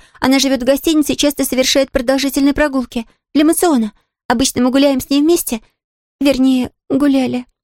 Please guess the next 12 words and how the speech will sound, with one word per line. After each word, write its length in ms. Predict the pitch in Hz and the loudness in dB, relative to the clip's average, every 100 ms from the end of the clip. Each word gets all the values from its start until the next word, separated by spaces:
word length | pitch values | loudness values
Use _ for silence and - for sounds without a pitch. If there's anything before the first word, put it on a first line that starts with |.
| _ _ _ | _ _ _
Дрогнувшим 640 | 196 202 175 175 - 180 | 2 2 0 -2 0 0
голосом 420 | 180 180 165 165 165 | 2 0 0 -4 -2
поправилась 600 | 175 - 165 143 143 139 | -4 0 -2 0 -4 -2
«Девочка» 540 | 170 165 - - 160 _ _ _ _ | -2 -2 -4 -6 -8 _ _ _ _
и 60 | 277 | -6
слёзы 340 | - 180 170 | 0 0 0
снова 300 | 156 - 160 | -4 -4 -6
потекли 420 | 151 156 - - 156 | -6 -10 -10 -8 -8
по 120 | - | -6
её 100 | 170 | -4
щекам. 500 | - - 180 190 185 _ _ _ _ _ _ _ _ _ _ _ _ _ | -6 -6 -10 -10 -14 _ _ _ _ _ _ _ _ _ _ _ _ _
«Она 340 | 190 170 170 | 0 2 0